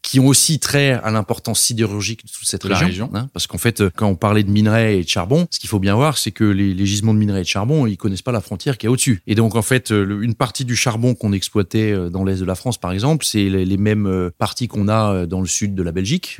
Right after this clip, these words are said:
Speaker 1: euh, en Wallonie, à cette
Speaker 2: D'accord.
Speaker 1: époque-là.
Speaker 2: D'accord.
Speaker 1: C'est le même gisement qu'en Sarre, euh, côté allemand, voire qu'en Rhénanie, enfin dans la Roure, euh, côté allemand. Donc c'est, c'est très intéressant de voir que tout, tout s'est développé un peu au même endroit parce qu'il y avait, euh, la, la, les matières premières.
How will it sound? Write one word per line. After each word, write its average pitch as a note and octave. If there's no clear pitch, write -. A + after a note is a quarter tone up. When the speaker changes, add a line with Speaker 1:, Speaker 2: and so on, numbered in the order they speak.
Speaker 1:
euh, F2+
en F#2
Wallonie, F#2+
à E2+
cette -
Speaker 2:
D'accord. -
Speaker 1:
époque-là. F3+
Speaker 2:
D'accord. F2+
Speaker 1:
C'est A#2
le G#2
même A2
gisement A2
qu'en A2
Sarre, A2+
euh, F#2
côté F#2+
allemand, C#3
voire A2+
qu'en G#2+
Rhénanie, G#2
enfin F#2+
dans F#2+
la F2
Roure, C3+
euh, F#2+
côté G2+
allemand. F#2
Donc F#2+
c'est, F#2
c'est -
très C#3
intéressant B2
de C3+
voir C3
que -
tout, D3+
tout D#3+
s'est D3+
développé A#2+
un A2+
peu A2+
au G#2
même F#2+
endroit B2+
parce -
qu'il D#3
y G#2+
avait, B2
euh, G#2
la, G2
la, F#2
les G#2+
matières -
premières. F#2